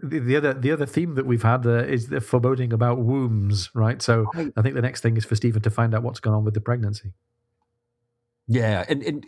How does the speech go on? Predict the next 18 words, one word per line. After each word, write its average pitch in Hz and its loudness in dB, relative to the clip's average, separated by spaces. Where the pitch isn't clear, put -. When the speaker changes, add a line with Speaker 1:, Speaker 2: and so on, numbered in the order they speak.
Speaker 2:
they, 135 -2
they 127 0
both 110 0
bring 107 2
this 98 -4
up. 82 -4
And, 92 -2
you 90 -8
know, 85 -4
"I 82 -2
heard 110 0
from 101 -2
Baudelaire 120 0
that 95 -2
you 101 -2
weren't 87 -6
quite 85 -4
well." 123 0